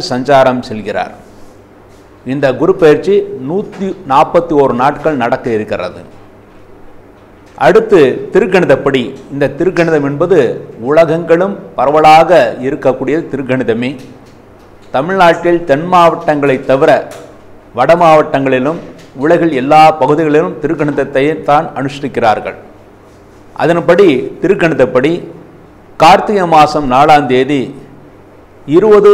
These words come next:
பதினொன்று ரெண்டாயிரத்தி இருபத்தொன்று, நவம்பர் மாதம் இருபதாம் தேதி சனிக்கிழமை அன்று, கிருஷ்ணபட்சம்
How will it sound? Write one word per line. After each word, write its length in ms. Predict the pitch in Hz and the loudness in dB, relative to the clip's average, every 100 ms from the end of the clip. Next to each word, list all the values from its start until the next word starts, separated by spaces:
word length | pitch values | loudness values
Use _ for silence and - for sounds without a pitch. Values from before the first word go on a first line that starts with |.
| 196 202 | 6 4
பதினொன்று 440 | 156 170 170 180 160 | 0 -2 -4 -2 -2
ரெண்டாயிரத்தி 440 | 139 160 156 - 135 | 2 4 2 2 -4
இருபத்தொன்று, 380 | 131 135 120 107 110 | -2 -2 -4 -6 -2
நவம்பர் 340 | 147 160 147 143 | 0 0 0 2
மாதம் 300 | 135 - 120 | 0 -2 -6
இருபதாம் 380 | 131 156 147 135 | -4 0 2 2
தேதி 200 | 120 151 - | -2 -4 -4
சனிக்கிழமை 580 | 131 160 - 143 127 117 120 | -4 -4 -2 0 0 -2 -4
அன்று, 240 | 139 139 90 - - - - - - _ - - 160 | -2 -2 -4 -12 -20 -20 -20 -20 -20 _ -20 -8 -4
கிருஷ்ணபட்சம் 720 | 165 - 202 165 - 170 | -2 0 2 2 0 0